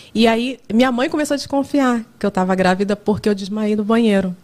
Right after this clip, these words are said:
né? Eu tava tomando banho, ficou tudo escuro, eu caí e tal. Mas eu não, eu não era ali ainda que eu, que eu comecei a desconfiar, mas minha mãe desconfiou. E eu sei que tudo que eu falei com a minha mãe, não, com meu pai, no, na cozinha, minha mãe ouviu. No dia seguinte, ela falou,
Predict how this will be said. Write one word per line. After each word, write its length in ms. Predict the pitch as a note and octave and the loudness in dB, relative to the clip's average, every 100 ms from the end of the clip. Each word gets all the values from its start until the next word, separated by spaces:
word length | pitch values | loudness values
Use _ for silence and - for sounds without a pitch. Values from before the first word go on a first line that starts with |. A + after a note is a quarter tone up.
| - | -18
né? 300 | G3 F#3 F#3 | -10 -6 -6
Eu 40 | F3+ | -6
tava 180 | F3+ | -8
tomando 240 | F3+ F#3 F#3 | -8 -6 -6
banho, 160 | F3 | -4
ficou 160 | F#3+ G3 | -6 -6
tudo 200 | G3 F#3+ | -6 -6
escuro, 300 | F#3+ - G3 | -6 -6 -6
eu 40 | |
caí 320 | F#3+ G#3+ G#3+ G#3 | -6 -4 -2 -2
e 40 | |
tal. 280 | G#3 G3 G#3+ - - - - - - | 0 0 -2 -6 -20 -18 -12 -12 -10
Mas 340 | A3+ A#3 A#3+ B3 | -4 -2 -2 -2
eu 80 | |
não, 120 | C4+ C#4+ - | -4 -4 -8
eu 100 | G#3 | -4
não 300 | A3 A3+ A#3+ | 0 2 2
era 160 | B3+ C#4+ | 4 2
ali 280 | C#4+ A#3 B3 | 0 -2 -2
ainda 380 | G#3+ G#3 G#3 G3+ | 0 -2 -2 -4
que 120 | G#3 | -6
eu, 80 | G3 | -8
que 240 | - - | -6 -4
eu 100 | G3 _ - | -4 _ 0
comecei 320 | G#3+ G#3 G#3 | 0 2 -4
a 20 | |
desconfiar, 380 | - - G3 F#3+ | -8 -10 -8 -6
mas 180 | F#3+ F#3+ | -4 -4
minha 140 | G3+ | -6
mãe 140 | G3 | -6
desconfiou. 680 | G3+ - G#3+ G3+ B3 G3 F#3+ - - | -8 -6 -6 -2 0 0 -2 -8 0
E 40 | |
eu 100 | A3+ | 2
sei 160 | A#3+ B3+ | 2 -2
que 100 | B3 | -2
tudo 340 | - E4 E4+ | 2 2 2
que 60 | D4 | -2
eu 60 | |
falei 180 | C#4 B3 | -2 -4
com 80 | A#3+ | -2
a 40 | |
minha 160 | A3+ A3+ | -2 0
mãe, 520 | A3 G#3+ G#3+ A#3+ B3 _ G3+ | 0 2 0 -2 -6 _ -10
não, 460 | F#3+ G3 G3 G3 F#3 F#3+ | 0 4 4 2 -4 -4
com 100 | G#3 | 0
meu 140 | G#3 | 0
pai, 340 | G#3 F#3 E3+ F3+ | 0 -2 -2 -4
no, 280 | F#3+ G3 F#3 | -6 -6 -6
na 100 | G3+ | -4
cozinha, 460 | A#3 G3 G#3 A#3 | -4 -4 -4 -4
minha 160 | G#3 G3+ | -4 -4
mãe 160 | G3 | -4
ouviu. 320 | G#3 G#3+ A3 G3 | -4 -2 -2 0
No 100 | G3+ | 2
dia 140 | G3+ | 0
seguinte, 340 | G#3 A3 G#3+ G#3+ | -2 -4 -2 -2
ela 100 | G#3+ | -2
falou, 220 | A3 | -2